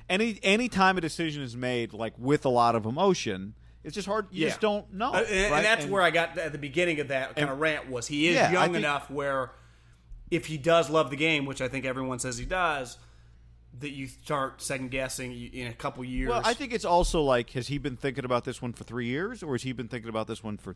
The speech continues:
Speaker 1: three months?
Speaker 2: He said it never truly crossed his mind in a serious manner till about a week and a half ago, and I think
Speaker 1: So, like,
Speaker 2: his
Speaker 1: when you
Speaker 2: ankles
Speaker 1: hear
Speaker 2: got
Speaker 1: that, you
Speaker 2: really
Speaker 1: say,
Speaker 2: bad.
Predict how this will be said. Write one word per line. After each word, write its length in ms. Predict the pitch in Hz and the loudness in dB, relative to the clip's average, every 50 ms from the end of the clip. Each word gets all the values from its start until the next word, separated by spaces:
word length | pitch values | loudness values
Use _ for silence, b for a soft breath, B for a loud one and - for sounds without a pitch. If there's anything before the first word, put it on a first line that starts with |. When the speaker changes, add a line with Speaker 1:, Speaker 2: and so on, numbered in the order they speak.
| - - | -12 -12
Speaker 1:
three 180 | - 110 101 | -10 -6 -6
months? 380 | 92 92 - - - - - - - - - | -6 -6 -8 -10 -16 -20 -20 -20 -20 -20 -20
Speaker 2:
He 220 | - - - 170 165 | -14 -8 -6 -4 -2
said 220 | - - 185 165 | 2 2 4 4
it 120 | 151 139 131 | 4 2 0
never 420 | 139 139 147 151 160 165 170 160 | -2 0 0 2 2 4 2 0
truly 560 | 123 - - - - 165 165 170 175 180 170 | 0 -4 -10 -8 -4 -2 -2 0 2 0 0
crossed 360 | 170 - 160 160 160 156 - | 0 2 4 4 4 4 0
his 120 | 156 139 123 | -4 -4 -2
mind 340 | 147 147 151 147 147 127 143 | 0 2 2 2 0 0 -4
in 60 | 135 | -6
a 60 | 113 | -6
serious 580 | - - - - 151 151 151 156 156 151 143 143 | -4 -4 -4 -2 0 0 0 0 0 -2 -2 -2
manner 260 | 143 143 143 143 143 | -4 -2 -2 -2 -2
till 140 | 131 - 135 | -4 -4 -4
about 180 | 127 123 117 107 | -4 -4 -4 -6
a 40 | |
week 200 | 98 107 110 95 | -6 -8 -8 -8
and 80 | 95 98 | -8 -8
a 40 | 104 | -8
half 220 | 101 101 101 - | -8 -8 -10 -10
ago, 300 | 90 - 90 80 78 78 104 | -12 -12 -12 -10 -10 -8 -6
and 100 | 123 127 | -4 -2
I 100 | 131 135 | -2 -4
think 360 | - - 127 123 117 - - | -4 -6 -8 -8 -8 -8 -8
Speaker 1:
So, 460 | - - 175 170 160 156 151 - - - | -4 0 2 2 2 2 0 -2 -6 -10
like, 180 | 139 165 165 160 | -4 0 4 4
Speaker 2:
his 120 | 190 170 | 4 6
Speaker 1:
when 80 | 185 190 | 6 4
you 40 | 185 | 4
Speaker 2:
ankles 220 | - 165 165 151 | 4 2 2 2
Speaker 1:
hear 40 | 156 160 | 4 4
Speaker 2:
got 100 | 147 147 | 4 4
Speaker 1:
that, 60 | 147 | 2
you 60 | 143 | 2
Speaker 2:
really 160 | 147 139 131 | 0 -2 -2
Speaker 1:
say, 140 | 123 - 110 | -2 -2 -2
Speaker 2:
bad. 180 | 101 95 95 | -4 -4 -8